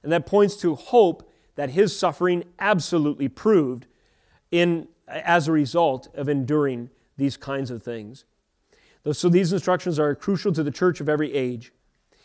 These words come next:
And as we embrace them, we glorify the Lord, we magnify Christ as holy. To do any less, to do any less when facing hardship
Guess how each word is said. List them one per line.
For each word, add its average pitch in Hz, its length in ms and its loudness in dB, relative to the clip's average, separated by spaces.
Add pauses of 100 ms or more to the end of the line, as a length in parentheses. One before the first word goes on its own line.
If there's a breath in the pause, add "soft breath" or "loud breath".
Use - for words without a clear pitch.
(260 soft breath)
And 151 100 -4
as 175 180 4
we 214 100 4
embrace 185 420 2
them, 196 120 0
we 170 100 2
glorify 180 540 2
the 175 80 2
Lord, 185 260 4
we 165 120 2
magnify 175 540 -2
Christ 143 440 -4
as 135 160 -8
holy. 131 400 -8 (560 soft breath)
To 175 100 -2
do 190 240 4
any 233 220 4
less, 180 540 4 (680)
to - 80 -6
do 180 180 2
any 254 200 2
less 185 400 2
when 160 160 2
facing 202 460 2
hardship 175 580 -2